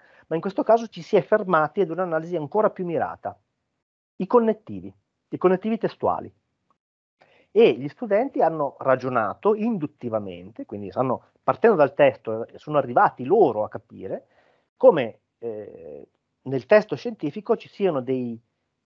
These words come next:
delle specializzazioni dei connettivi, potremmo dire, un pochino più strette, più stringenti rispetto a quello che succede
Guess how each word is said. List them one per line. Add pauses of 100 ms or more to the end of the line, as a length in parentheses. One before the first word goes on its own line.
(240)
delle
specializzazioni
dei
connettivi,
potremmo
dire, (320)
un
pochino
più
strette,
più
stringenti
rispetto
a
quello
che
succede